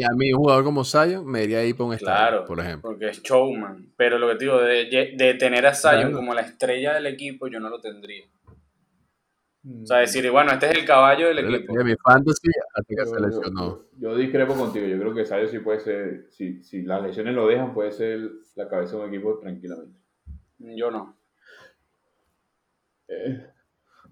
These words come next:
Speaker 1: No, tiene que bajar un par de kilos, ganar un pelo más de músculo.
Speaker 3: Bueno, ya que,
Speaker 1: Y
Speaker 3: es que hemos dedicado
Speaker 1: no,
Speaker 3: bastantes minutos a Zion, ¿creen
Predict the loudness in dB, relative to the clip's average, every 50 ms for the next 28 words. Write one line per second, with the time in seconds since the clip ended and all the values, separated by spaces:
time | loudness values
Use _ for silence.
0 | _ -14 -12 -10 -8 -8 -8 -6 -4 -4 -2 -2 -2 -4 -4 -6 -8 -6 -6 -6
1 | -4 -2 -2 -2 0 0 -2 -2 -4 -4 -6 -8 -10 -12 -12 -14 -16 -16 -12 -10
2 | -10 -8 -8 -8 -8 -8 -8 -10 -10 -8 -8 -8 -8 -6 -8 -8 -8 -6 -6 -8
3 | -8 -8 _ -4 -4 -4 -4 -6 -8 -8 -8 -8 -6 -4 -4 0 4 4 4 6
4 | 4 2 -2 -6 -12 -16 -14 -14 -14 -14 -16 -20 -20 -14 -8 -4 -2 0 0 0
5 | 0 0 -2 0 2 4 4 4 4 2 0 -2 -4 -2 -4 -4 -4 -6 -6 -4
6 | -2 0 0 0 -2 -6 -6 -6 -4 -2 -2 -4 -4 -6 -10 -16 _ _ _ _
7 | _ _ _ _ _ -4 -2 0 0 -2 -2 -4 -6 -12 -18